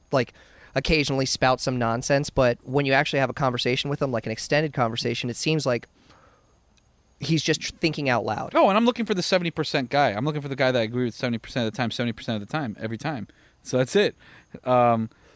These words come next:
Speaker 2: I don't, I don't expect people to share my political beliefs 'cause my political beliefs are fucking ridiculous. <laughs>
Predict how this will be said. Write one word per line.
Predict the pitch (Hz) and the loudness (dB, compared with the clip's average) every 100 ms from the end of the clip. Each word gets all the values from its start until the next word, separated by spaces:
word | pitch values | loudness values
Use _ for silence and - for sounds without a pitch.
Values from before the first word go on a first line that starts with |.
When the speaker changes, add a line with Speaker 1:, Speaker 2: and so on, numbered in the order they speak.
| - | -10
Speaker 2:
I | 123 143 | 0 0
don't, | 123 104 | 0 -4
I | 139 | -2
don't | 147 156 147 | 2 2 2
expect | - 147 175 - - - | 0 0 0 -2 -16 -6
people | 160 135 | -6 -4
to | 131 | -6
share | - 131 | -2 0
my | 123 170 | 2 2
political | - 127 113 | 0 -4 -4
beliefs | 117 123 | -4 -4
'cause | - | -4
my | 120 | -10
political | 123 156 139 | -4 -4 -2
beliefs | 143 147 | -4 -4
are | 143 | -6
fucking | 156 - 170 | -6 -6 -6
ridiculous. | 180 220 120 - - - | -4 -4 -4 -6 -8 -10
<laughs> | - | 2